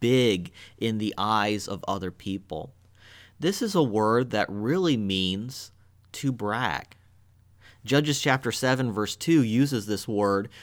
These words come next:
when God looks at Gideon and says, "You have too many men. You need to send them home so that when you win a great victory, your men don't brag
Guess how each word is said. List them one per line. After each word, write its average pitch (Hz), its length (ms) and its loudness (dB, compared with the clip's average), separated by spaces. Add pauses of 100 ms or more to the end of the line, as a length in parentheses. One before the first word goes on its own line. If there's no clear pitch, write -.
(200)
when 120 260 0
God 127 360 4
looks 127 300 0
at 113 200 -2
Gideon 120 380 4
and 104 120 -2
says, 107 300 -2
"You 131 240 4
have 151 280 0
too 170 220 -2
many 143 360 2
men. 107 560 0 (280)
You 139 180 0
need 185 240 4
to 117 100 -2
send 147 420 0
them 110 180 0
home 107 720 2 (800)
so 147 280 2
that 131 260 4
when 123 200 0
you 135 180 2
win 135 260 2
a 123 40 2
great 104 320 0
victory, 92 800 -4 (400)
your 123 280 2
men 123 440 2
don't 107 360 0
brag 101 800 0